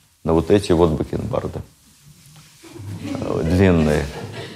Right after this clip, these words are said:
Э, почему это казалось им красивым, ума не приложу. Это так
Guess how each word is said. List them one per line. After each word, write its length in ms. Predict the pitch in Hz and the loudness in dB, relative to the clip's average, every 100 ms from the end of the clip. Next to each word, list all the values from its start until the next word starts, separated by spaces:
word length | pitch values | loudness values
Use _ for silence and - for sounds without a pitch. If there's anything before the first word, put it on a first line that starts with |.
| - - - - - - _ - - - | -18 -18 -20 -20 -20 -20 _ -18 -12 -4
Э, 320 | 85 80 80 - - - - - - | -2 0 -2 -8 -12 -16 -20 -14 -2
почему 400 | 98 - 120 131 | 0 4 6 8
это 140 | 104 | 6
казалось 500 | - 90 92 87 - | 4 4 6 4 2
им 100 | 87 | -2
красивым, 580 | 85 85 - 90 80 78 | 0 0 2 0 0 -2
ума 220 | 87 82 | -2 0
не 100 | 78 | -2
приложу. 500 | 73 - - 73 - - - - - | -4 -4 -4 -4 -8 -14 -16 -20 -12
Это 180 | - - | -4 0
так 420 | - 107 - | 6 6 6